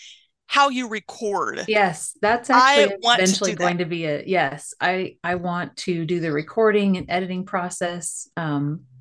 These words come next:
Speaker 2: kinda how I do it. And right
Speaker 1: Yeah.
Speaker 2: now, I mostly use free options 'cause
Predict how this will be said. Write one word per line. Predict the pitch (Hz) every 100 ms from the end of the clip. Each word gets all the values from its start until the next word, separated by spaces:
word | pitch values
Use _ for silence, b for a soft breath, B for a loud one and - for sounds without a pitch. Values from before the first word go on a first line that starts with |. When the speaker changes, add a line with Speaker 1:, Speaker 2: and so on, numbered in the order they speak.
| _
Speaker 2:
kinda | - 180 165
how | 160 151
I | 139
do | 165 190
it. | 208 208 -
And | 175 165 160 B B _ - 440
right | 285 208
Speaker 1:
Yeah. |
Speaker 2:
now, | 214 196 190
I | 160 247
mostly | 254 - 185
use | 175 170
free | - 175 147
options | 147 - 208 254 254
'cause | - 147 151 -